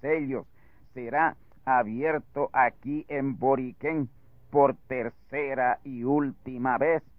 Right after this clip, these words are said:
para la gran consumación del gran plan y propósito de Dios.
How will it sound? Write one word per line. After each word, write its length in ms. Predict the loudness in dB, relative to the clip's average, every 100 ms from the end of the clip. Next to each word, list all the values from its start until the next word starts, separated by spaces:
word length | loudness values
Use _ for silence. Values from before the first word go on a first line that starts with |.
| -20 -20 -20 -18
para 320 | -12 -6 2 6
la 220 | 6 6
gran 340 | 4 4 4
consumación 1300 | 2 2 2 0 -2 0 0 0 2 2 2 -4 -8 -14 -20 -20 -14 -10
del 480 | -8 -4 -2 -4
gran 420 | -4 0 2 2 0
plan 720 | 0 2 2 2 -4 -8 -12 -14
y 180 | -10 -8
propósito 920 | 0 4 4 6 6 6 0 -4 -2
de 140 | -2 -4
Dios. 360 | -4 0 0